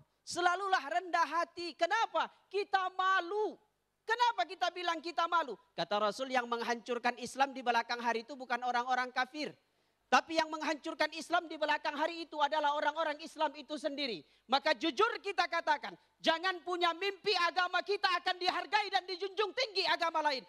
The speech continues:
kalau kita seorang Islam tak menjunjung tinggi dan tak menghargai agama kita. Saudaraku yang dimuliakan Allah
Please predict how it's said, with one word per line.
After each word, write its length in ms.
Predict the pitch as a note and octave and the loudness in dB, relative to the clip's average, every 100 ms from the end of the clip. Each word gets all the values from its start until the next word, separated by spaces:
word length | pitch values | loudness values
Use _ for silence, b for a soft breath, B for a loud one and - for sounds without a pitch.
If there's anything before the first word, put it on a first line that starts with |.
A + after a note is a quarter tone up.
| B - | B 0
kalau 240 | G4+ F#4+ | 2 0
kita 320 | G4+ G#4+ F#4 E4+ | -2 -2 -2 0
seorang 320 | F#4+ F#4 F4+ F#4+ | 0 0 -2 -6
Islam 320 | - G4 D#4+ - | -4 -2 -2 -4
tak 160 | E4 F4 | -4 -2
menjunjung 560 | F#4 F4 F#4 G#4 D#4+ | -2 -2 -2 -2 0
tinggi 240 | B4 G4 F4+ | 0 0 0
dan 120 | E4+ | 0
tak 160 | E4 D#4+ | -2 -2
menghargai 440 | D#4+ D#4 D4+ D4+ C#4 | 0 0 2 0 0
agama 320 | C4 B3+ A#3 | 0 0 0
kita. 240 | G3+ E3+ - - - - - - - - - - - - - - - - - - - - - - - - - - - - - - - - - - - | -4 -8 -8 -10 -10 -10 -10 -10 -10 -8 -10 -8 -8 -8 -8 -10 -10 -10 -10 -10 -10 -10 -10 -12 -10 -10 -12 -12 -12 -14 -14 -16 -14 -16 -16 -4 2
Saudaraku 400 | A#3+ C#4 C4+ B3+ | 4 4 2 2
yang 160 | A#3 | 0
dimuliakan 640 | A3 A3 A3+ A3 G3+ G3+ G3 | 2 2 2 0 0 -2 -2
Allah 160 | F#3+ | -2